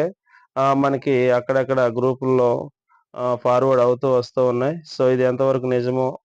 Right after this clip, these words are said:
వాస్తవమో కాదనేది మనం తెలుసుకోవాల్సినటువంటి అవసరం అయితే ఉంది. So, ఇది ఫ్రెండ్స్, ఇలాంటి మరిన్ని వీడియోస్ కొరకు మా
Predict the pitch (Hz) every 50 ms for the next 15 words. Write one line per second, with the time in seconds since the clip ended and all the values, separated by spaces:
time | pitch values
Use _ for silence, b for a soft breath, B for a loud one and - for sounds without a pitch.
0 | _ - - 127 127 127 127 127 - - 143 139 143 139 139 - 131 131 131 135
1 | 131 135 131 131 139 139 131 127 123 135 151 175 214 - _ _ _ _ _ _
2 | _ - 135 131 127 - - - 127 123 117 - 123 120 120 117 123 117 117 117
3 | 113 117 113 113 - - 123 120 120 117 113 - 165 151 127 117 110 104 107 -
4 | - _ _ _ _ 131 127 131 135 151 151 170 180 190 196 185 - _ _ b
5 | b b b b b b - 147 151 147 147 147 156 160 170 175 180 170 170 170
6 | 170 175 165 - - 170 160 151 160 156